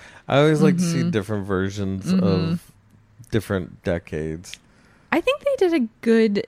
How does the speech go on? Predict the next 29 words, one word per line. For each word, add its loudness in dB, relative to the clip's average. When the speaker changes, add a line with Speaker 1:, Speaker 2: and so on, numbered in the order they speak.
Speaker 2:
job. -2
We'll 0
talk -2
after -4
you -4
see -4
Speaker 1:
Mm-hmm. 0
Speaker 2:
it, -2
of, -4
like, -2
the -6
costuming, -4
where -2
it's -6
definitely -4
a -4
period -6
piece, -6
but -8
it -6
doesn't -8
feel -6
like -10
a -10
cliche. -8
It -8
doesn't -6
feel -8
like -8